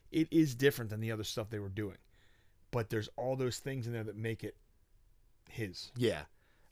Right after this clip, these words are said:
Speaker 2: Uh, yeah, the structure of it, the,
Speaker 1: Right.
Speaker 2: the melody style, the, you know, lyrically, it's, it, all, all of it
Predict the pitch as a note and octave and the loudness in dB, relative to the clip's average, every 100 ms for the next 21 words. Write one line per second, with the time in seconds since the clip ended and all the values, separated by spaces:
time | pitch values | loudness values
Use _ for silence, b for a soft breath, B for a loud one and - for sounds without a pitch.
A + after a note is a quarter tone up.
0 | - - G#2 G2 G2 A#2+ F#2+ F#2+ F#2+ - | -8 -2 0 0 0 0 0 -2 -4 -4
1 | - A2+ G#2+ - G#2 G2+ G2 G2+ - C#3 | 2 2 2 2 2 2 2 -2 4 8
2 | A#2 G#2+ F#2+ F2 E2+ E2 - - G#2 G#2+ | 8 6 -2 -4 -6 -10 -14 -12 -2 2
3 | G#2+ G#2 - G#2 G2 F#2+ F#2+ F2+ F#2 E2+ | 2 0 -2 0 2 2 0 -2 -4 -8
4 | - F#2+ F2 E2+ E2 - G2+ G2+ G2 G2 | -10 -8 -6 -6 -10 -6 0 0 0 -2
5 | F#2+ F2+ - - - - - A#2+ G#2 - | -2 -2 -4 -10 -14 -12 -4 -4 -4 -4
6 | A#2+ C3+ A2+ - - - B2+ C3 G#2 D2 | 6 6 6 -2 -20 -2 6 8 8 2